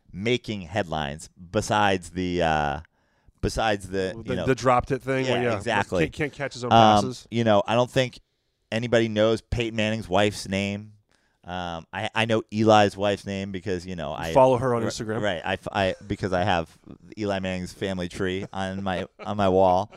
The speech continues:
Speaker 1: I know his children's name. Um, but, uh,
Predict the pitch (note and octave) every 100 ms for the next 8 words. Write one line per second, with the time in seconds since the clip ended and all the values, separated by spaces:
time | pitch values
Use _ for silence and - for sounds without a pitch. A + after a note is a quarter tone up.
0 | - - - - - F2 G#2+ G2+ - A#2+
1 | G2 G2+ F#2+ G2 F#2 G2 G2+ - F#2 F2
2 | F2 E2+ E2+ F2 - _ - G#2 C3+ A#2+
3 | - - A#2+ A2+ G#2+ G2+